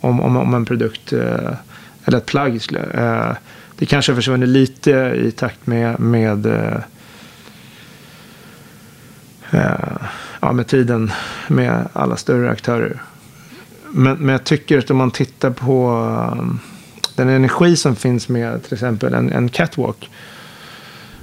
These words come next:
jag tror att det kommer bli rätt, jag hoppas det, för jag kände nu, jag var och tittade på några vänner som gjorde en, en, eh, sin första presentation i Paris nu.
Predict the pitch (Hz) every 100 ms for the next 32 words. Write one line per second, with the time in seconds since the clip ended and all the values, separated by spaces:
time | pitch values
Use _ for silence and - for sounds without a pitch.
0 | - - - 185 180 147 135 127 127 -
1 | - 123 156 - 202 - 139 117 - -
2 | 147 170 147 139 131 139 151 147 - 147
3 | 160 143 131 131 135 143 151 143 135 123
4 | 120 123 120 117 117 120 117 - - -
5 | - - - - - 135 - 127 135 123
6 | 123 131 120 156 139 127 143 143 143 -
7 | 120 123